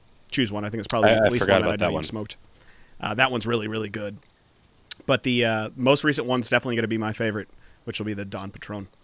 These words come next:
Speaker 2: Yeah.
Speaker 1: I wanna
Speaker 2: I
Speaker 1: smoke Jay Cutler's. I, I, I, it, it's hell of expensive. I think it's, like, twenty-five, thirty dollars a cigar. I'm not gonna go out of my way to get it,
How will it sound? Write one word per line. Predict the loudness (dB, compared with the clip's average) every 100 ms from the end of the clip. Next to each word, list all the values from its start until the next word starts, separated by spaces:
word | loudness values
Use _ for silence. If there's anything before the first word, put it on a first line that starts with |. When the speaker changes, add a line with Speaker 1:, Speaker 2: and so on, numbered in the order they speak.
| _ _ _ _ _ _ _ -10 -10 _ 4
Speaker 2:
Yeah. | 6 4 0 _ _ _ _ _ _ 2
Speaker 1:
I | 6
wanna | 8 8
Speaker 2:
I | 6
Speaker 1:
smoke | 6
Jay | 6 4
Cutler's. | 6 4 2 -2 -6 -4 2
I, | 4 6 4 4
I, | 4
I, | 4 -2 -20 _ _ -20 -12
it, | -8 -6
it's | -4 -4 -2
hell | 4 6
of | 6
expensive. | 4 0 0 2 0
I | 0
think |
it's, | 0
like, | -6
twenty-five, | -4 0 0 2 2
thirty | 2 0
dollars | 2 -2 -4
a | -8
cigar. | -6 -4 -2 -4 -6 -16 -20 -20 _ -20 -20 -20 -20 -6
I'm | 2
not | 4
gonna | 4 6
go |
out | 6
of | 6
my | 2
way | 4 4
to |
get | 4 4
it, | 4